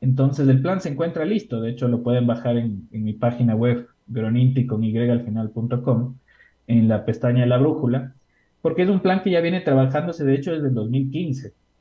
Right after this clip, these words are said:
Nos hemos reunido un grupo de académicos, de investigadores ecuatorianos a nivel, que viven acá en el país y a nivel internacional, justamente pensando en qué le ofrecemos al país y a la ciudad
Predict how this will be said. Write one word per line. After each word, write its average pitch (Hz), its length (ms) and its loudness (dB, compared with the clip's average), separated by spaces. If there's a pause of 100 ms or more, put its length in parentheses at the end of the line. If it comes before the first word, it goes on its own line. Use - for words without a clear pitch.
(340)
Nos 110 200 -4
hemos 135 180 4
reunido 131 380 2
un 131 100 4
grupo 131 320 0
de 107 280 -4 (160)
académicos, 127 640 2
de 113 60 2
investigadores 117 680 0
ecuatorianos 123 640 0
a 110 80 -2
nivel, 110 480 -6
que 107 80 -4
viven 123 200 4
acá 123 180 0
en 131 100 4
el 131 140 4
país 127 280 2
y 123 40 2
a 113 60 -2
nivel 110 240 -2
internacional, 131 800 -2 (520)
justamente 170 600 -4
pensando 151 720 2
en 135 420 0 (100)
qué 160 140 0
le 175 100 4
ofrecemos 156 800 0 (120)
al 113 240 -4
país 143 320 2
y 156 60 0
a 143 40 2
la 135 140 2
ciudad 139 500 -2